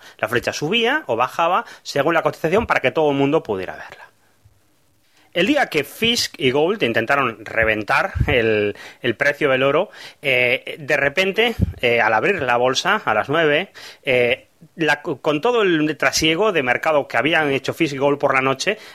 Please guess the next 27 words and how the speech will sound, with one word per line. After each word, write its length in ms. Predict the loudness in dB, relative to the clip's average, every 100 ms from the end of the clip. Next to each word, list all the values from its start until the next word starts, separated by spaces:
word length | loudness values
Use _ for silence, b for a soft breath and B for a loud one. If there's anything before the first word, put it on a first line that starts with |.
| B
de 100 | 0
repente 640 | 0 0 -2 0 -2 -2 -4
la, 580 | -2 2 4 4 0 -4 -4
eh, 400 | -2 0 -2 -2
flecha 520 | -2 -2 0 -2 -2 B B
se 240 | -2 2 2
levantó 640 | 4 2 0 0 0 0
no 220 | -2 0 0
sé 100 | 0
cuántos 340 | 0 -2 -2
puntos 320 | 0 0 -2
hacia 220 | -4 -10
arriba, 340 | -8 -10 -12 -14 B B
desatando 580 | -4 -2 -2 -2 -2 -2
inmediatamente 640 | -2 -2 0 0 0 -2 -2
un 320 | -2 -2 -6 -10
caos 340 | -2 0 0 -2
enorme 480 | -2 0 0 0 0
en 100 | 0
la 80 | 0
bolsa. 320 | -2 -6 -12 -16 B B
Y 120 | 0
Fisk 340 | 2 0 0
estaba 320 | -2 0 0
allí 280 | 2 0 -2 b b
comprando 540 | -2 2 2 2 2
oro. 200 | 2